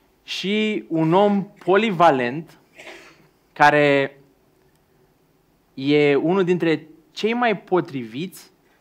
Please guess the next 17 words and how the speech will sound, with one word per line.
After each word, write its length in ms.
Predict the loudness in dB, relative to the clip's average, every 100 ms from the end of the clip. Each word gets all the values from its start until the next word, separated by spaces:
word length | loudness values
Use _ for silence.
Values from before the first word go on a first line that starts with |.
| _ _ _ _ -4
pentru 840 | -2 -2 -4 -4 -4 -4 -4 -6 -10 _ _ _ 0
a 680 | 4 4 4 2 0 -6 -14 _ _ _ _ _ _ _ _ _ _ _ -8
ne 220 | 0 2
ajuta 600 | 2 0 -6 0 2 2
să 240 | 0 -6
navigăm 960 | -2 0 0 -2 -10 -4 -2 -2 -6 -10 -18 _ _
prin 540 | -8 -6 -6 -8 -10 _ _ _ -6
lumea 480 | 0 0 2 2
asta 580 | 2 0 2 4 4 0
destul 280 | -6 -10 -6
de 100 | -4
dubioasă 1120 | -4 -6 -8 -8 0 2 2 -2 -10 -10 -14 _ _ _ _ _ -14
în 120 | -8
care 340 | 2 2 2
trăim 380 | -2 -4 -6 -6
în 120 | -8
prezent. 540 | -6 -6 -6 -10 -14